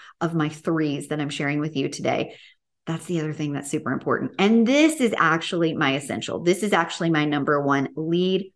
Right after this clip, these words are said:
by example. Here is what I wrote down when I was jotting down some things to say, because I was thinking through how has leading by example really actually been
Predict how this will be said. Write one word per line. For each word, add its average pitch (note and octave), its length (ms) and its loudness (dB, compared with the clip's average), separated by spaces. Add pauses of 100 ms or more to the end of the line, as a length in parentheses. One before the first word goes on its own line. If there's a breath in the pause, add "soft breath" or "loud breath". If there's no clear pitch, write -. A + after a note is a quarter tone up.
by C#3+ 440 0
example. C3 640 -4 (300 loud breath)
Here D#4 260 0
is E4 160 2
what A3+ 140 0
I G#3+ 60 0
wrote F#3+ 280 2
down D#3+ 300 2
when F3+ 100 -2
I E3 80 0
was D3+ 140 -6
jotting D3+ 340 -2
down D3+ 240 -2
some D3 160 -8
things C#3+ 320 -8
to D3 140 -8
say, C#3 200 -6
because D#3 220 -8
I D#3 60 -2
was D3+ 160 -4
thinking E3 380 -2
through D#3 300 -2 (280 loud breath)
how G3 260 4
has A#3 400 -2
leading F3+ 340 0
by D3+ 180 2
example D3+ 800 -2
really E3+ 480 6
actually C#3 600 -4
been C3+ 540 -2